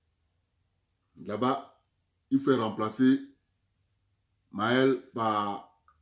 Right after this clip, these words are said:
on remplace Sam Séverin Ango par Maël. Sam Séverin Ango n'a pas compris.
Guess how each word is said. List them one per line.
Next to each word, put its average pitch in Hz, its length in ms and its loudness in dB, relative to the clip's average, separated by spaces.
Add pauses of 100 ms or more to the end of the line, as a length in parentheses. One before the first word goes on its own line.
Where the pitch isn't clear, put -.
(240)
on 139 120 -2
remplace 131 400 -2
Sam 135 180 -2
Séverin 120 400 -2
Ango 104 560 -4 (640)
par 110 500 -6 (320)
Maël. 104 500 -2 (1800)
Sam 127 240 -4
Séverin 113 300 -4
Ango 98 520 -6 (2250)
n'a 107 120 -12
pas 123 120 -6
compris. 120 420 -2